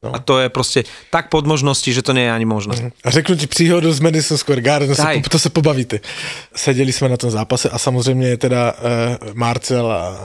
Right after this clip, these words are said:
Speaker 1: všetci ti ch-, moji chlapci, co jsme tam byli, si pokupili dresy a, a prostě trička New York Rangers a já jsem tam přišel v tomto tričku Boston, hej. S Pasterňákem na zádu, teďka má Maršan, ale s Pasterňákem.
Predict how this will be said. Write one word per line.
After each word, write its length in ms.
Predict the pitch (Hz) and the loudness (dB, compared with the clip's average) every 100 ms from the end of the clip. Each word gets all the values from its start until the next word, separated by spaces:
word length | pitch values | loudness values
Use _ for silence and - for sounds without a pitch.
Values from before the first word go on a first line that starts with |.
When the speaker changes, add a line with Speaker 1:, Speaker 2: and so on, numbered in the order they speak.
| 98 110 | -14 -10
Speaker 1:
všetci 280 | - 127 120 | -8 -6 -6
ti 160 | - 120 | -4 -6
ch-, 140 | - | -6
moji 260 | 120 120 120 | -8 -2 -2
chlapci, 360 | - 120 - | -2 -4 -6
co 100 | 123 | -10
jsme 180 | 120 127 | -8 -4
tam 120 | 120 | -2
byli, 100 | 117 | -2
si 120 | 113 117 | -4 -8
pokupili 500 | - 127 - 120 113 - | -10 -8 -4 -2 -4 -2
dresy 480 | 127 120 - 123 | 0 0 0 0
a, 80 | - 113 92 | 0 0 0
a 140 | 110 104 | -2 -4
prostě 440 | 117 117 - 113 - - - - - - | -6 -8 -4 -4 -4 -12 -14 -16 -18 -2
trička 560 | 147 139 - 139 127 104 | 0 0 0 0 0 0
New 160 | 139 139 | 2 2
York 180 | 127 | 2
Rangers 540 | 123 139 143 160 165 - | 0 0 2 2 0 -2
a 80 | 123 | 0
já 160 | 120 127 | 0 0
jsem 160 | 131 | -2
tam 140 | 120 110 | -4 -4
přišel 260 | - 123 | -2 -2
v 60 | 110 | 0
tomto 240 | 123 107 | 0 -2
tričku 340 | 101 107 - 101 | -4 -6 -6 -2
Boston, 380 | 110 - 82 78 | -2 -2 -8 -8
hej. 180 | 107 127 - _ - - - - - - - _ _ | -4 -4 -8 _ -16 -16 -16 -20 -20 -20 -20 _ _
S 100 | - | -8
Pasterňákem 640 | - 147 - 135 139 131 117 | -2 -2 0 0 -2 -2 -4
na 100 | 117 | -2
zádu, 280 | 120 110 107 | -2 -4 -6
teďka 220 | - 120 | -8 -4
má 100 | 101 | -2
Maršan, 360 | 113 127 147 | -2 -2 -2
ale 180 | 110 110 | -2 -4
s 40 | - | -6
Pasterňákem. 580 | 113 - - - _ | -8 -8 -10 -16 _